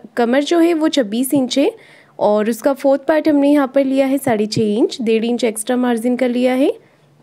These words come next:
और हाफ इंच का मैंने ऊपर कंधे पे से शोल्डर को डाउन किया है।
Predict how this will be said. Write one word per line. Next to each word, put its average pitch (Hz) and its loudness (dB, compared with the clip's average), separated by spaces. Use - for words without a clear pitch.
और 220 2
हाफ 269 0
इंच 339 2
का - 0
मैंने 320 4
ऊपर 285 0
कंधे 233 0
पे 262 2
से 262 -2
शोल्डर 220 2
को 277 0
डाउन 208 0
किया 202 0
है। 208 -4